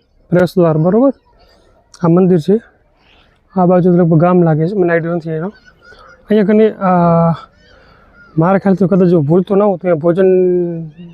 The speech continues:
માટેનું છે, ભોજનશાળા કે, બરોબર? કેમ કે હું જ્યારે અહીંયા જોબ કરતો ત્યારે અહીંયા કને આવી ગયો છું, ત્યારે ઘણી વાર આવતો હોય એટલે મને યાદ છે થોડું ઘણું.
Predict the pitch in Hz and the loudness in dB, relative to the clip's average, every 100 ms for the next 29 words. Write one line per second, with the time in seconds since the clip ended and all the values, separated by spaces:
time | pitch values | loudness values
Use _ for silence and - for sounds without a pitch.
0 | - _ 165 165 175 165 147 190 - _ | -20 _ -4 -2 0 0 -2 -4 -10 _
1 | _ _ _ _ 175 165 165 143 170 170 | _ _ _ _ -4 0 -2 -2 -2 -2
2 | - 160 156 143 _ _ _ _ 185 196 | -4 -4 -4 -6 _ _ _ _ -2 0
3 | 247 - _ - _ _ 196 175 175 180 | -2 -6 _ -20 _ _ -2 0 2 0
4 | 165 170 160 170 170 175 170 185 185 - | 0 0 2 2 0 -2 -4 -2 -2 -2
5 | 196 180 160 _ - - _ _ _ - | -4 -2 -6 _ -20 -20 _ _ _ -2
6 | 196 190 196 185 185 190 175 170 147 180 | 0 2 0 0 0 2 2 0 -2 -6
7 | - _ _ _ _ - - _ _ _ | -8 _ _ _ _ -20 -20 _ _ _
8 | _ 196 185 165 196 185 185 196 196 208 | _ -2 0 0 2 2 0 0 0 0
9 | 180 180 170 185 - 175 175 165 180 | 0 -2 -2 -2 -4 -4 -2 0 0